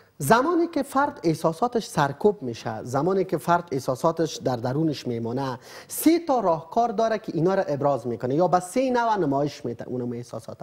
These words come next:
اول به نام تسلیم یاد می‌شه یا سبک مقابله‌ای تسلیم. کسایی که احساساتشون سرکوب شده امروز بسیار راحت، مثلاً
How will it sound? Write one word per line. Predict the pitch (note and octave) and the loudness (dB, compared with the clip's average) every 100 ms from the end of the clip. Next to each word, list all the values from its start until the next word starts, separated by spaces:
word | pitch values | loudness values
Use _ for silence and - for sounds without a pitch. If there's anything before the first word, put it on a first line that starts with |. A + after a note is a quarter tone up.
| - _ - - - - - | -18 _ -20 -20 -20 -18 0
اول | F#3 G#3 E4 E4+ A3 C3+ | 2 4 2 0 -2 0
به | D3+ | 0
نام | F3+ A#3+ A#3 | 2 -2 -2
تسلیم | - C#3+ - F3 F#3 | -4 -4 -2 0 2
یاد | D3 B2 - | 2 0 -4
می‌شه | A#2 B2+ | -6 -4
یا | B2 C#3+ G3 A3 A#3+ - - - - | 0 2 4 2 -2 -10 -20 -20 -14
سبک | - F#3+ A#3+ - - G#3 | -4 0 0 0 -4 0
مقابله‌ای | F#3 D3 - - C3 B2+ C3+ F#3+ | 2 2 0 0 0 2 0 -2
تسلیم. | - B2 - - B2 - _ - - - | -2 -4 -4 -6 -8 -10 _ -20 -20 -2
کسایی | - A3 C#4+ C4 | 0 2 0 -2
که | - C3 - - | 0 -2 -2 -2
احساساتشون | D#3 D#3 D#3 - F#3 - D3+ | 0 2 2 2 -2 0 -2
سرکوب | D3 D3+ C#3+ D#3 C#3+ | 2 0 2 -2 -4
شده | - C#3+ G3+ - | -2 0 0 0
امروز | D3+ E3+ A3+ | 0 2 0
بسیار | D#3 - A3+ | 0 0 2
راحت، | G3 E3 C#3+ D3 A#2+ | 2 2 2 0 -2
مثلاً | D#3 D#3+ F#3 | 0 2 2